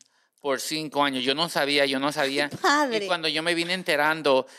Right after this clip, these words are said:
Speaker 1: yo tuve que agarrar ayuda, ayuda, este, o sea, tuve que ir a terapia, tuve
Speaker 2: Ajá.
Speaker 1: que ir a, porque me jodió, me jodió,
Speaker 2: No,
Speaker 1: o sea,
Speaker 2: claro.
Speaker 1: me jodió, básicamente me jodió.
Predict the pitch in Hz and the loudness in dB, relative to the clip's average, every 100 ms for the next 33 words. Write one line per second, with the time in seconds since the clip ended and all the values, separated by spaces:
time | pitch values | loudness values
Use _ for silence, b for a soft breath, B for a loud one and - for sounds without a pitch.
0 | B - 147 175 170 165 170 160 156 160 | B 0 0 2 0 0 0 2 2 0
1 | - 143 131 147 165 151 139 131 135 156 | 0 -4 -4 -2 -2 0 -2 -4 0 2
2 | 165 156 151 165 151 135 127 131 127 131 | 4 2 0 -4 0 0 0 -2 0 0
3 | 120 139 151 156 151 160 135 120 143 - | 0 -2 -2 -2 -2 0 -2 0 -2 -2
4 | 143 139 143 139 147 151 143 139 139 b | -2 -2 -4 -4 -4 -4 -2 0 -2 b
5 | b _ 160 170 160 - 120 123 196 185 | b _ -4 -2 -4 0 2 4 4 4
6 | 135 127 127 127 151 - 110 135 160 143 | -2 -6 -4 2 2 0 -2 -2 0 -2
7 | 135 139 127 139 131 - 98 - _ 127 | -2 0 2 0 0 -10 -16 -16 _ -2
8 | 143 180 185 175 165 180 165 131 131 151 | -2 -2 -2 0 -2 -2 -2 -2 2 4